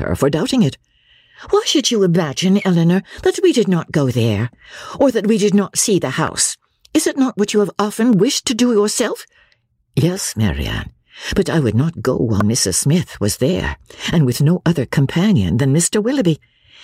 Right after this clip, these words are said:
Mister Willoughby, however, is the only person who can have a right to show that house, and as he went in an open carriage, it was impossible to have any other companion. I never spent a pleasanter morning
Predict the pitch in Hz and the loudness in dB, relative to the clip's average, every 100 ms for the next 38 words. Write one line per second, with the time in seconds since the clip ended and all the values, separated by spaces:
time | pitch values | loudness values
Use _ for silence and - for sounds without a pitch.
0 | - - 359 - 311 247 180 139 147 - | -8 0 0 0 0 0 0 0 -2 -4
1 | - - 269 - 190 - - _ _ 226 | -8 -4 -2 -2 -4 -4 -12 _ _ -4
2 | - 233 - 320 339 254 175 - 104 - | -2 -4 -2 2 4 2 2 -2 -4 0
3 | 180 214 233 226 220 247 240 330 - - | 2 2 2 0 0 -2 0 -2 -2 -4
4 | - 170 180 156 110 107 - 120 - - | -2 -2 0 0 -2 -6 -6 -6 -6 -8
5 | - - - - - - 226 262 277 233 | -10 -20 -16 -10 -6 0 0 2 0 0
6 | 190 202 214 208 190 - 302 285 185 170 | 0 -2 0 0 0 0 -2 0 0 0
7 | 190 139 127 - - - - 208 220 - | -2 -2 -2 -4 -8 -10 -4 0 0 0
8 | 233 233 - 349 - 180 175 214 220 220 | -2 -2 -2 -2 -2 -2 0 0 0 -2
9 | 330 330 285 196 196 202 302 302 254 139 | 0 2 0 0 0 -2 -2 0 0 0
10 | 135 143 - _ _ _ _ _ _ 214 | 2 0 -2 _ _ _ _ _ _ -2
11 | 208 202 226 269 226 220 - 233 247 247 | 0 -2 -2 -2 0 -2 -4 -2 0 2
12 | 269 240 226 220 | 4 4 4 2